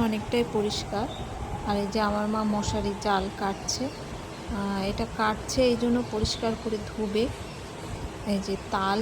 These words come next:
নিয়ে এসছে আমাদের, ওই তাল, আহ, ঘষার পর তালটাকে ছাঁকতে হবে নেট দিয়ে। সেই জন্য নেটটা পরিষ্কার করছে। আর এই যে আমাদের তাল নিয়ে এসছে, বললাম যে বাজার থেকে দুইখানা তাল নিয়ে এসছে, তো এটাই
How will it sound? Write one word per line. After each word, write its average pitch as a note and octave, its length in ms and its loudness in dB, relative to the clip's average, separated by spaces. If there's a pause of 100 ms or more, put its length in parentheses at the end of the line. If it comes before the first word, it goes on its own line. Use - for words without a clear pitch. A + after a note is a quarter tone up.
(100)
নিয়ে A3+ 160 6
এসছে A3+ 360 2
আমাদের, G#3 400 0 (320)
ওই G3+ 100 -2 (100)
তাল, G3 340 2
আহ, G3 420 -2 (140)
ঘষার A3 340 0
পর B3+ 120 2 (100)
তালটাকে G3+ 500 2
ছাঁকতে - 420 -4
হবে G#3 220 2
নেট G3 280 0 (120)
দিয়ে। G3 180 -2 (840)
সেই G#3+ 240 2
জন্য G#3 160 0 (160)
নেটটা A3 340 0
পরিষ্কার F#3+ 440 0
করছে। F#3+ 220 -6 (120)
আর G3+ 80 2 (100)
এই G#3+ 60 4 (100)
যে A3+ 60 10 (100)
আমাদের A3+ 260 2 (140)
তাল A3+ 160 4 (120)
নিয়ে A#3+ 200 4
এসছে, - 200 0 (140)
বললাম A#3+ 300 4 (120)
যে F4+ 80 -2 (560)
বাজার G#3+ 340 2
থেকে A#3+ 160 2 (100)
দুইখানা A#3 400 2 (120)
তাল G#3+ 140 2 (120)
নিয়ে G#3+ 260 0
এসছে, - 280 -2 (580)
তো - 60 -4 (120)
এটাই G#3 240 2